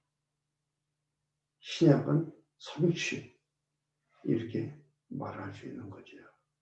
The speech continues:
그럼 구약은 어떤 언약을 했느냐? 구약 성경은 예수님 언약한 거예요. 우리가 이걸 다 뭐라고 합니까? 메시아 언약. 메시아는 히브리어로 메시아입니다.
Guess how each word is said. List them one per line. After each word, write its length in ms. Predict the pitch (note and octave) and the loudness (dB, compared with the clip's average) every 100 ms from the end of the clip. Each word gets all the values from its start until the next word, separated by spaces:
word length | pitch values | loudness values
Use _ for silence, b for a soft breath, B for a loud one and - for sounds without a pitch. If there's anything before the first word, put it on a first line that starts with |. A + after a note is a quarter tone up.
| _ _ _ _ _ _ _ _ | _ _ _ _ _ _ _ _
그럼 140 | D3 D3 | -6 0
구약은 400 | - D3 C#3+ C#3+ | 10 10 10 6
어떤 340 | A#2 A2+ D#3 D#3 | 4 4 6 8
언약을 340 | D3+ C3+ A#2 A2 | 10 8 6 0
했느냐? 680 | G#2+ G#2+ A#2 D3 - - - - _ _ - | -2 2 6 8 6 2 -10 -20 _ _ -18
구약 300 | - F3 - | 6 8 8
성경은 680 | - D3 A2 B2 F3 F#3+ - - _ _ _ _ - | 8 8 8 8 6 2 -4 -20 _ _ _ _ 4
예수님 520 | C3+ D#3 F3+ A3+ G3+ | 8 10 8 6 6
언약한 540 | A#2+ A2+ - - E3 E3+ | 6 6 4 4 6 6
거예요. 420 | D2+ - - - - _ _ _ _ _ _ _ _ _ _ _ _ _ _ | 4 0 -6 -16 -20 _ _ _ _ _ _ _ _ _ _ _ _ _ _
우리가 240 | - B2+ C3 | 2 6 8
이걸 300 | B2+ A#2+ A#2+ | 10 10 8
다 100 | - | 4
뭐라고 300 | - - - | -2 -2 -2
합니까? 480 | G#2 G#2+ C#3+ D3 B B B | -2 2 4 4 B B B
메시아 800 | G#2+ A2 B2+ B2 - C#3+ B2+ A#2+ | 2 10 12 12 10 10 10 8
언약. 440 | A#2+ A2 G#2 G2+ - _ _ _ _ _ _ _ _ _ _ | 2 2 2 -4 -12 _ _ _ _ _ _ _ _ _ _
메시아는 1000 | - C3+ C#3+ - D3 D#3 F3 A2+ - - _ _ _ _ _ _ | 4 8 8 10 12 12 10 6 2 -12 _ _ _ _ _ _
히브리어로 680 | - - E3 F#3+ G3 F#3 D3 | -4 2 4 6 6 6 4
메시아입니다. 840 | A2+ A2 - - - - - - | 6 4 2 0 0 -2 -6 -16